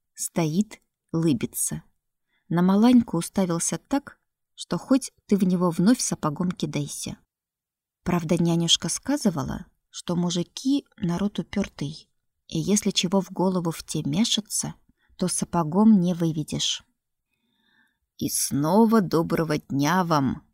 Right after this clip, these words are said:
девицы-красавицы! Этот, который брат,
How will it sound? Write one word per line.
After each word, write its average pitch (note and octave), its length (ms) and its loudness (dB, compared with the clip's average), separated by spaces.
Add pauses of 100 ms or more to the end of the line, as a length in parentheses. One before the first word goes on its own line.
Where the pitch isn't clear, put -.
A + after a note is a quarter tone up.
девицы-красавицы! - 1600 -2 (1120)
Этот, C4+ 480 0
который A#3+ 380 2
брат, E3+ 500 -2